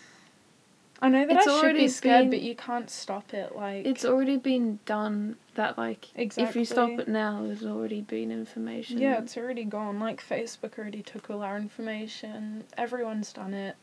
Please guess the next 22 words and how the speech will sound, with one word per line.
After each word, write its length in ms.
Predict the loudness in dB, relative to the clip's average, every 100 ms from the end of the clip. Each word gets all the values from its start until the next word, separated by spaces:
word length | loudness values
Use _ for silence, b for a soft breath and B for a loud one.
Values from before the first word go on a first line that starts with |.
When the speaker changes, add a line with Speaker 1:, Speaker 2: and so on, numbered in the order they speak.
| -12 -6
Speaker 1:
It 120 | -4
is 200 | -4 -4
what 160 | -6 -6
it 140 | -8
is. 440 | -10 -10 -12 -14 -18 b b b b b b b b -8 -4
Speaker 2:
Mm. 100 | 0
Speaker 1:
Should 200 | 4 4
I 100 | 6
be 240 | 6 6 2
<laughs> 80 |
more 100 | -4
scared? 400 | -4 -4 0 2 0
Should 220 | -4 -4
I 80 | -4
be 180 | -2
worried 300 | -2 -2 -4
right 180 | -6 -6
now? 260 | -6 -6 -8 B B B B _
Probably, 720 | -6 -4 -4 -4 -6 -6 -8 -14 _ -10
but 340 | -6 -4 -6 -10 _ _ _ _ _
I 120 | -12 -10
got 280 | -10 -10